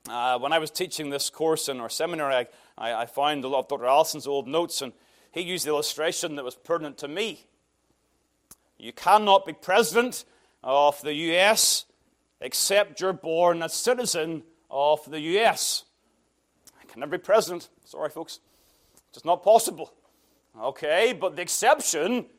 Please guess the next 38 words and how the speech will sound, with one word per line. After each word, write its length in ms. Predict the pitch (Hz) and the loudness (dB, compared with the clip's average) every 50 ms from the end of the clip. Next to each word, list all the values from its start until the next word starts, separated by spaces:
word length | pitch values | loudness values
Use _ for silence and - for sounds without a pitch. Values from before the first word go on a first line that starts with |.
| _ _ _ - | _ _ _ -10
implies 680 | - 190 202 190 - 180 185 185 185 190 196 196 190 - | -8 -8 -8 -6 0 4 8 8 10 10 8 6 4 0
the 80 | 185 | -6
positive. 640 | - - 220 247 240 175 240 - 156 - - - - _ _ _ _ _ _ _ _ _ _ _ | 0 6 6 8 8 6 4 -2 -4 -6 -8 -12 -20 _ _ _ _ _ _ _ _ _ _ _
So 120 | - - 147 | -16 -14 -12
you 140 | 151 151 | -10 -12
cannot 640 | 151 - - - - 196 240 277 277 269 277 269 269 | -12 -12 -8 -2 2 4 4 6 6 6 6 6 4
be 60 | 262 | 0
president 720 | - - - 185 196 208 - 175 180 214 254 254 - - - _ _ _ _ _ _ _ _ _ | -6 -2 0 2 2 2 2 0 -2 -4 -4 -4 -8 -12 -16 _ _ _ _ _ _ _ _ _
except 760 | - 143 - - - - - 202 202 247 262 247 - - - | -12 -6 -2 0 0 0 2 4 4 4 4 2 -2 -8 0
you're 160 | 190 226 226 | 4 4 4
born 560 | 208 160 - _ - 180 180 190 214 233 226 220 | 4 2 -2 _ -2 0 4 8 8 8 8 6
in 100 | 220 208 | 4 0
the 100 | 220 220 | -2 0
U 160 | 214 196 190 | 2 2 4
S, 420 | 190 202 220 240 - - - - - _ _ _ | 6 6 6 6 4 2 -2 -4 -8 _ _ _
meaning 600 | - 165 185 202 220 220 220 233 247 269 285 - - _ _ - | -14 -6 -2 -2 0 2 2 2 2 2 0 -2 -6 _ _ -2
if 240 | 175 202 226 - 190 | 0 0 0 0 4
you're 180 | 214 226 226 | 6 8 8
born 420 | 214 - 185 185 190 220 240 233 226 | 8 6 2 4 8 8 8 8 6
in 280 | 196 202 214 214 220 | 2 -4 -4 -2 0
the 160 | 220 220 220 | 2 2 2
U 220 | 220 214 233 226 196 | 2 0 0 2 6
S, 380 | 196 208 214 220 214 - - - _ _ _ | 6 6 6 6 4 0 -4 -8 _ _ _
then 180 | 170 180 190 196 | 0 0 0 0
you 140 | 196 208 | -4 -8
can 280 | 202 - 180 175 175 175 | -6 -2 0 0 0 0
be 60 | 180 | -4
president. 640 | 175 - - 208 214 156 202 196 170 143 - - - - _ _ _ _ _ _ _ _ _ _ _ _ _ _ _ _ _ - | -4 2 4 4 4 4 2 -2 -4 -4 -8 -10 -12 -12 _ _ _ _ _ _ _ _ _ _ _ _ _ _ _ _ _ -16
Okay, 260 | - - 151 190 214 | -10 -4 -4 -2 0
so 100 | - 202 | 4 4
that's 160 | 233 247 - | 4 4 4
how 80 | - 247 | 4 4
you 80 | 240 | 4
understand 500 | 233 240 247 233 - 214 202 202 208 208 | 4 4 2 0 4 6 6 6 6 4
the 60 | 175 202 | 0 -4
exception 580 | 196 - - 208 208 202 - - - 190 190 | -4 -2 0 2 0 0 0 -4 -8 -8 -8
clause 480 | 175 - 214 226 247 240 233 220 - - | -8 -6 0 4 6 6 8 6 4 2
here, 300 | - 180 160 147 131 | -2 -4 -4 -6 -8